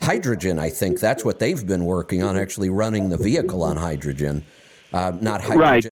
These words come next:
Speaker 2: They're, they, right. They have a race car that's like a, a, I don't remember if it's a twelve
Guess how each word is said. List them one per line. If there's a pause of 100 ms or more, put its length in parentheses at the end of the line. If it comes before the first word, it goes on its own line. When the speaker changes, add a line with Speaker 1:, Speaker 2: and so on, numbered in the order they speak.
Speaker 2:
They're, (300)
they, (1120)
right.
They
have
a
race
car
that's
like
a, (260)
a, (100)
I
don't
remember
if
it's
a
twelve